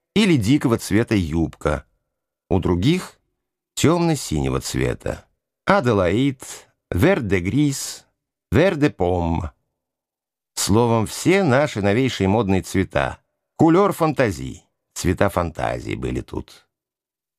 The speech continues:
Губернатор был в халате и юбке одного цвета, пенсее,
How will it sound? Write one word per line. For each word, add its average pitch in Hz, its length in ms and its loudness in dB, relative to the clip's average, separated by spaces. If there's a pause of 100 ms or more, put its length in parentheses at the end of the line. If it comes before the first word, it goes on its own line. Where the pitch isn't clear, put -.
(160)
Губернатор 92 680 0
был 95 160 0
в - 40 -12
халате 85 460 0
и 80 100 -2
юбке 101 320 0
одного 127 340 2
цвета, 64 600 -6 (400)
пенсее, 107 840 0